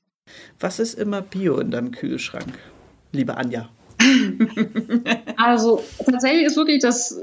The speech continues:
Speaker 2: ist fast nur Bio in meinem Kühlschrank. Aber was, wo ich auf jeden Fall drauf bestehen würde, ist bei Maisprodukten, weil ich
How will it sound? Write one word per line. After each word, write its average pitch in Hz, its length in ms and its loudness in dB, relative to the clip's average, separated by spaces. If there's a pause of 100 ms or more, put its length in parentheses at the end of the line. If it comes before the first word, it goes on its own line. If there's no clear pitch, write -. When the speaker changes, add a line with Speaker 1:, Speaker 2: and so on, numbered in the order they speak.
(340)
Speaker 2:
ist - 180 -2
fast - 220 0
nur 269 200 6
Bio 202 260 0
in 190 100 -2
meinem 190 220 -2
Kühlschrank. 233 500 2
Aber 214 200 2
was, - 400 -2 (240)
wo 202 200 4
ich 220 120 2
auf - 160 -2
jeden 233 160 4
Fall 233 80 2
drauf 202 160 0
bestehen 233 260 4
würde, 220 160 4
ist - 400 -2
bei 185 580 0 (200)
Maisprodukten, 294 1300 2 (200)
weil 208 200 2
ich 214 240 -2